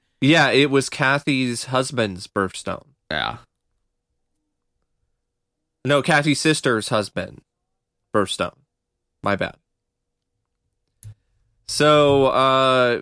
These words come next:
Speaker 1: she passed it on to Debbie, who now just wants to return it to the person that it was intended for, which is, uh, Kathy's sister, who gets, uh,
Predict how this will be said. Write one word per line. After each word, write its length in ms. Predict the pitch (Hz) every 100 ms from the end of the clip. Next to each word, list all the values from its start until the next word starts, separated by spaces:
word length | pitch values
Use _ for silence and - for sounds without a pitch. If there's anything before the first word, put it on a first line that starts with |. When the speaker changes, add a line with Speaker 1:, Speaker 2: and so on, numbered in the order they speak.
| - -
Speaker 1:
she 180 | -
passed 340 | 131 156 165 160
it 60 | 147
on 140 | 143
to 60 | 135
Debbie, 540 | 131 123 131 127 127
who 120 | 127
now 160 | 120 113
just 220 | 113 -
wants 220 | 113 110
to 60 | 117
return 340 | 110 - 110
it 100 | 107
to 80 | 113
the 60 | 104
person 540 | 107 104 107 101 95
that 120 | - 98
it 40 |
was 160 | 98 101
intended 420 | 98 131 123 113
for, 400 | - 113 110 107
which 220 | 101 92
is, 320 | 98 95 -
uh, 120 | 98 95
Kathy's 360 | 110 98 98 92
sister, 580 | 127 117 120 110 104 104 _ _ _ -
who 100 | 120
gets, 340 | 120 123 - -
uh, 420 | 110 107 104